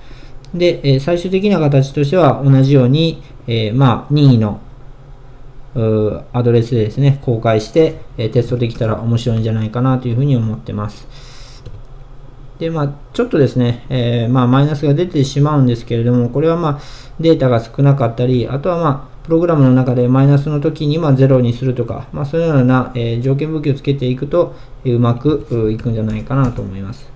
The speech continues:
まあ、こんな形で、まあ、線形回帰の時に比べると、まあ、まだマシな予測データが、えー、出力できるというふうになってます。あ、特に、まあ、初期値と、あとこの五十の値ですかね、四十、五十、こう急激に伸びるあたりで、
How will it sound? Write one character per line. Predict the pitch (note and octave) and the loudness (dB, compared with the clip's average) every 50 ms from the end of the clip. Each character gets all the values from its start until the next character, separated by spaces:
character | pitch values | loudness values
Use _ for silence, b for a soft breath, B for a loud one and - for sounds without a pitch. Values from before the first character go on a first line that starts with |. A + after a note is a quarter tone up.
| - | -8
ま | D3+ D3 | -8 -6
あ、 | |
こ | C#3 C#3+ D3 | -4 -2 0
ん | D3 | 0
な | C#3 C#3 | 0 2
形 | C#3+ C#3 C#3+ C#3 C#3 D3 | 2 2 2 2 0 2
で、 | D3+ D#3 D#3 D#3+ B B B B B B B B - - - - - | 2 0 0 0 B B B B B B B B -20 -20 -20 -14 -6
ま | - C#3 | -2 -2
あ、 | C#3 | 0
線 | C#3+ E3 E3 | 0 0 -2
形 | E3 F3 E3+ | -2 -2 -2
回 | F#3+ F#3 F3 | 0 0 0
帰 | E3 E3 | 0 0
の | D3+ C#3+ | 2 2
時 | D3 D3 C#3+ D3+ | 2 2 2 0
に | D3 C#3+ C#3+ | -2 -2 -2
比 | D#3 | -2
べ | D#3 D3+ D#3 D#3+ D3+ | -2 -2 -2 -2 -2
る | D#3+ D#3+ | -2 -2
と、 | D#3+ - G3 G3 - - - - - - - | 0 0 0 0 0 -2 -10 -18 -18 -12 -8
ま | A#2+ A#2 G#2+ B2 C3+ B2+ - - - | -6 -4 0 2 2 2 2 0 -10
あ、 | - - | -4 0
ま | C#3 C3 | 2 2
だ | B2 A#2+ | 4 2
マ | A#2 A2+ A2 | 0 0 -2
シ | - - C3+ | -2 0 2
な | C3+ B2+ | 2 2
予 | A#2+ A#2 | 2 0
測 | - A#2+ A#2 B2 | -2 -4 -4 -2
デ | A2+ A2 A2 | -2 -2 -2
ー | A2 | -4
タ | A2+ | -4
が、 | A2+ A#2 A#2+ - - B B B B B - - | -4 -4 -4 -4 -6 B B B B B -10 -4
え | A2+ G#2+ G2+ | -4 -4 -4
ー、 | |
出 | - - - A#2 | -4 -4 -6 -4
力 | G#2 G#2+ G2 | -4 -4 -6
で | G2 G2 | -10 -8
き | - G#2+ | -8 -8
る | G#2 - - - | -8 -8 -12 -8
と | - | -4
い | D#3+ | -4
う | E3 | -2
ふ | E3 | 0
う | |
に | C#3+ A2+ | 0 0
な | G#2+ | -2
っ | - | -4
て | - - | -8 -10
ま | - B2 | -12 -12
す。 | - - - - - - | -14 -16 -18 -20 -18 -14
あ、 | D#3+ D3 C3+ - - | -10 -10 -10 -10 -6
特 | - F#3+ G3+ G3 | -6 -2 0 0
に、 | F#3 F3+ F3+ - B B B B B B B B - - - - | 0 -2 -4 -6 B B B B B B B B -20 -18 -12 -6
ま | D3+ C#3 | -4 -4
あ、 | A2+ - - - | -4 -4 -6 -12
初 | - - D3+ C#3+ | -10 -8 -8 -6
期 | - D#3+ | -6 -10
値 | D#3+ - - | -10 -10 -4
と、 | - D#3+ D3+ C#3 D3 | -2 -2 -2 0 -2
あ | D#3+ E3 | -4 -4
と | - C#3 | -2 -4
こ | C3+ - C3+ | -2 0 0
の | C3+ B2+ B2 | 2 2 4
五 | B2+ C#3 C#3 | 4 6 6
十 | C#3+ F3 G3+ F#3 | 6 6 4 2
の | D3 A#2 | 2 0
値 | A2+ A2+ - - | 0 -2 -6 -10
で | A#2 | -10
す | A2+ - | -8 -6
か | A#2+ | -8
ね、 | A#2 - - | -8 -6 -4
四 | C3+ C3+ C#3 D3+ D#3+ | -2 0 0 0 0
十、 | D3+ D3+ C#3 | 0 0 0
五 | C3+ B2+ C3 | 2 2 2
十、 | C#3+ C3+ A#2 | 2 0 -2
こ | - - C3+ | -2 -8 -10
う | C#3 | -8
急 | - D#3 D#3+ F3 | -2 0 0 0
激 | F3+ F#3 F#3+ G3 | 0 -2 -2 -2
に | F3 D#3+ | 0 0
伸 | D#3 D#3+ | 0 0
び | F3 F3 | 2 2
る | E3+ | 2
あ | E3 | 0
た | E3 E3+ | 0 0
り | D#3 D#3 D#3+ | -2 -2 -2
で、 | E3 F#3 F#3 F3+ | -2 -2 -4 -4